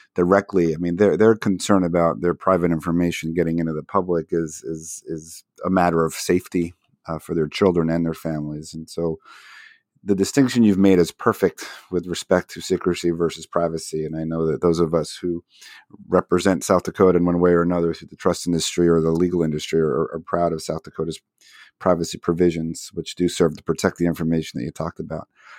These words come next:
And I think a similar distinction <clears throat> is, is with respect to what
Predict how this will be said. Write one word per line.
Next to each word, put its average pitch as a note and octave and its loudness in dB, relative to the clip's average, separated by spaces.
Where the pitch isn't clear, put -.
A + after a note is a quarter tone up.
And C#3+ 6
I C#3 6
think D#3 2
a B2+ 8
similar F#3 4
distinction G#2 2
<clears throat> - -4
is, G2+ 6
is F#2+ 2
with G2+ 4
respect G2+ 2
to F#2+ 4
what F#2+ 2